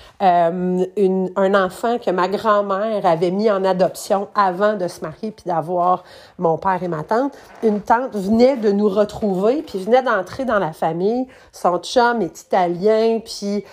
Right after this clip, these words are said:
euh, il travaille dans les machines à coudre, mais il fait de la musique la fin de semaine, euh, tu sais, dans un resto italien. Il chante, puis il joue de la guitare, puis,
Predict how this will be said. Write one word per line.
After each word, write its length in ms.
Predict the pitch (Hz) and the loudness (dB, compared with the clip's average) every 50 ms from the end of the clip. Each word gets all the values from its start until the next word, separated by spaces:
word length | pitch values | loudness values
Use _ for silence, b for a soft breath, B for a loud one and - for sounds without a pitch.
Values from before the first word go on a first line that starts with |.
| B B B - | B B B 0
euh, 280 | 185 185 165 170 170 170 165 - | 2 4 4 4 4 2 -2 -6
il 80 | 196 | -12
travaille 340 | - - - 165 165 196 208 | -14 -6 -4 -2 0 2 0
dans 100 | 190 170 | 0 0
les 60 | 170 | -2
machines 340 | 185 190 185 185 - - 247 | -2 -4 -4 -6 -4 -4 -4
à 120 | 226 175 - | -2 -4 -4
coudre, 320 | - - 262 262 254 220 | -4 0 0 2 2 2
mais 100 | 214 196 | 2 2
il 100 | 202 190 | 2 2
fait 200 | 190 - 262 214 | 0 0 0 2
de 40 | 220 | 2
la 100 | 233 214 | 2 2
musique 600 | 220 226 220 196 190 190 240 254 254 247 - - | 2 -2 -4 -4 -4 -2 -2 0 -2 -2 -4 -4
la 120 | 190 170 | -4 -4
fin 160 | - - 220 | -2 -2 -2
de 100 | 220 220 - | -2 -4 -2
semaine, 680 | - 240 202 185 196 208 214 220 226 233 233 233 226 208 | 0 0 0 2 2 2 2 2 2 0 0 -2 0 0
euh, 260 | 190 180 185 180 180 | 2 2 4 2 2
tu 80 | 180 - | 0 0
sais, 80 | 240 | 0
dans 260 | 202 208 196 196 190 | 2 2 2 2 2
un 120 | 202 185 185 | 0 0 0
resto 400 | 180 214 202 - - - 254 240 | 0 0 -2 -2 -2 -4 -4 -4
italien. 640 | 233 226 - 180 165 165 170 196 196 196 208 208 208 | -2 -2 -2 -2 -2 -2 0 0 0 2 2 0 0
Il 180 | 208 180 165 | -2 -2 -4
chante, 380 | 160 - - - 226 214 214 208 | -4 -4 -2 0 0 0 0 -2
puis 120 | - 196 165 | -6 -8 -8
il 60 | 160 | -8
joue 140 | - - 220 | -6 -6 -2
de 80 | 208 | 0
la 140 | 214 185 175 | 0 0 0
guitare, 640 | 160 165 165 - _ - 220 220 220 208 208 202 202 - | -2 -6 -10 -4 _ 2 2 2 2 0 -2 -6 -10 -12
puis, 240 | - - 202 180 | -10 -8 -8 -8